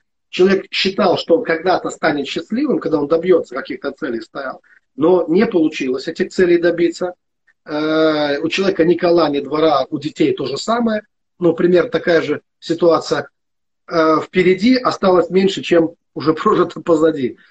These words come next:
У человека сейчас драма, в прошлом он видит, что сплошные беспокойства, которые оказались беспло-,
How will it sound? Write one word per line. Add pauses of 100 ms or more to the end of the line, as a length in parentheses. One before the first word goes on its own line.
(260)
У
человека
сейчас (160)
драма, (360)
в
прошлом (520)
он
видит,
что (600)
сплошные
беспокойства, (100)
которые
оказались
беспло-,